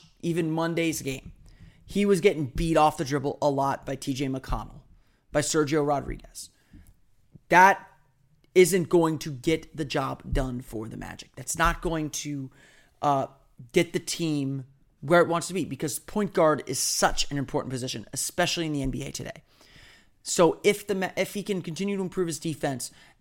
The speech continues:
and play like he's played the last month of the season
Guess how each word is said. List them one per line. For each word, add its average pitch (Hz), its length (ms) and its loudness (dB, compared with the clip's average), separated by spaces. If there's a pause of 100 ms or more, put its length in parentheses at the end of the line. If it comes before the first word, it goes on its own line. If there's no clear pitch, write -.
(120)
and 233 380 2 (340)
play 233 360 4
like 196 240 6
he's 196 200 -4
played 214 380 0
the 165 80 2
last 143 520 0
month 151 320 -2
of 147 60 -8
the 139 80 -2
season 135 520 -2